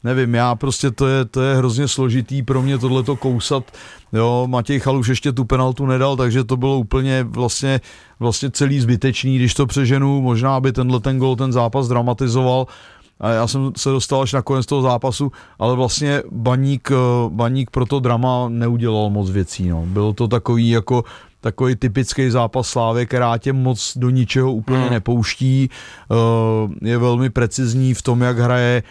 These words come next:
Speaker 1: silově, jak hraje náročně. Jeden moment, který vlastně mi charakterizoval zase Slávy, eh, skončil první poločas, první poločas a byly záběry vlastně na Lukáše Provoda, na, na Tomáše Chorýho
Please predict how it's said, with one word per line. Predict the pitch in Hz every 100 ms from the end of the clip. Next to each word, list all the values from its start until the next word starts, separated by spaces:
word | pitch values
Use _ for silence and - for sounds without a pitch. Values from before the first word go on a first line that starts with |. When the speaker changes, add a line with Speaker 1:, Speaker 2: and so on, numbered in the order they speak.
| - -
Speaker 1:
silově, | - - 120 123 123
jak | 123 123
hraje | 123 127
náročně. | 113 110 120 - 131 127 - - _ -
Jeden | 113 135 143
moment, | 131 131 139 -
který | - 127 131
vlastně | 127 120 143
mi | 139
charakterizoval | 131 139 127 - 135 131 123 127 131 127
zase | 117 147
Slávy, | 135 143 127 113 117 113 110 - - - -
eh, | 110 110 110 110 107
skončil | 98 - 123 - 147
první | - 147 139 156
poločas, | - 135 127 - 101 90 -
první | - 107 131
poločas | 123 120 120 - 123 123 - - - - -
a |
byly | 104 127 131
záběry | 131 127 123 131 135
vlastně | 127 120 143
na | 127
Lukáše | 120 117 123 120 143
Provoda, | 117 127 123 127 127
na, | 120 107 101
na | 101 107
Tomáše | 127 123 120 - 135
Chorýho | 135 127 123 120